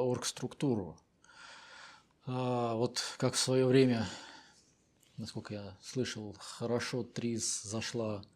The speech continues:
да и в Советском Союзе, кстати, она хорошо зашла, и на Западе тоже, да? В Советском Союзе она хорошо зашла с, э, Ф С А, да, то есть было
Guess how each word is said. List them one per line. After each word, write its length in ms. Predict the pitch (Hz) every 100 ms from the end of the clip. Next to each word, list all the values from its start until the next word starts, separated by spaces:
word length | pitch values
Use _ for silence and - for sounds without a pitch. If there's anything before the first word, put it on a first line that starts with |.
| _ _ _ _
да 100 | 131
и 40 | 165
в 60 |
Советском 380 | 165 113 165 240
Союзе, 320 | - 190 143
кстати, 320 | 123 - 117 120
она 160 | 113
хорошо 360 | 110 123 - 117
зашла, 340 | 113 - 101
и 80 | 98 95
на 140 | 101
Западе 360 | 98 156 160 117
тоже, 280 | - 104 95
да? 120 | 120 - - - -
В 40 |
Советском 260 | - 131 131
Союзе 280 | 147 131 127
она 80 | 120
хорошо 340 | 135 127 135
зашла 420 | 123 - 127 113
с, 220 | - - 123
э, 580 | 113 107 107 101 101 98 107 - -
Ф 120 | -
С 80 | -
А, 180 | 175 262 - - _ _ _ - -
да, 120 | 135 151
то 100 | 110
есть 120 | 110
было 260 | 113 98